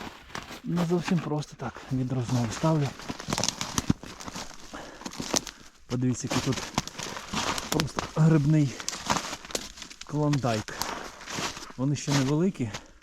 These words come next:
але також з цього місця можна щось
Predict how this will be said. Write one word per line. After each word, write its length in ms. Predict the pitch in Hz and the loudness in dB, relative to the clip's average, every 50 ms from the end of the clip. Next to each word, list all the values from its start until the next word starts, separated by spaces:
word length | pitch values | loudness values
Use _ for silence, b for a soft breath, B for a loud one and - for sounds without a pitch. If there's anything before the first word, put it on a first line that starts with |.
| B - - - - - - b b b b b b b b b b b - | B -20 -20 -20 -20 -20 -20 b b b b b b b b b b b -14
але 240 | - 170 175 170 160 | -10 -6 -4 -4 -4
також 500 | - 156 135 - 135 127 113 104 - - - - | -4 -4 -6 -4 -4 -4 -4 -4 -8 -10 -14 -14
з 100 | - - | -14 -10
цього 200 | - 127 120 120 | -8 -6 -4 -4
місця 340 | 120 131 135 - - - 117 | -2 -4 -4 -4 -6 -8 -6
можна 280 | 117 123 120 110 131 | -6 -6 -4 -4 -4
щось 340 | 120 - - 120 113 - - | -4 -6 -6 -8 -8 -10 -12